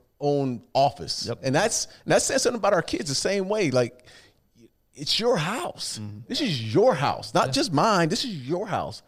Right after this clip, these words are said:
Speaker 1: Own it.
Speaker 2: Yep. Yeah. Your health is not where you want it to be.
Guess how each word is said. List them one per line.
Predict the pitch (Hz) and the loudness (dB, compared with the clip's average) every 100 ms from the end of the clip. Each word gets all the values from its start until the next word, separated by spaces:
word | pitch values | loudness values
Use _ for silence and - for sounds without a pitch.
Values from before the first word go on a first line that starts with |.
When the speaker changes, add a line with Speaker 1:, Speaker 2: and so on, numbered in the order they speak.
| _ _ _ - | _ _ _ 0
Speaker 1:
Own | 247 359 | 2 2
it. | - - - | 0 -8 -8
Speaker 2:
Yep. | 120 - - _ _ _ 127 | -6 -6 -8 _ _ _ -4
Yeah. | 156 - _ _ - - - - | -4 -4 _ _ -20 -20 -12 -2
Your | 139 | 2
health | 170 165 - - | 4 4 2 -4
is | 131 | -4
not | 135 131 107 123 | 0 0 0 -4
where | 123 | -2
you | 123 120 | 0 2
want | 117 | 0
it | 107 | -4
to | 110 | -6
be. | 107 | -8